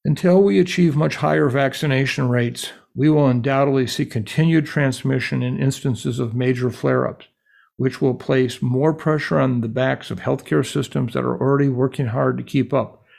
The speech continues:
with all the critical work that they do on a daily basis.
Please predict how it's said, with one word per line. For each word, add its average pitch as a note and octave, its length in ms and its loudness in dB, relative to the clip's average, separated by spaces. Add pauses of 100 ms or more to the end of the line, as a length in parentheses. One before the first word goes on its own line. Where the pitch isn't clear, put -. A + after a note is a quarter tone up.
(140)
with B2+ 160 -4
all C3 180 2
the C3+ 60 -2
critical C3+ 420 0
work B2 300 0
that A#2 120 -8
they B2+ 160 0
do A#2 360 -2 (200)
on A#2 140 -2
a A2 60 -4
daily A#2 360 -4
basis. G#2+ 600 -8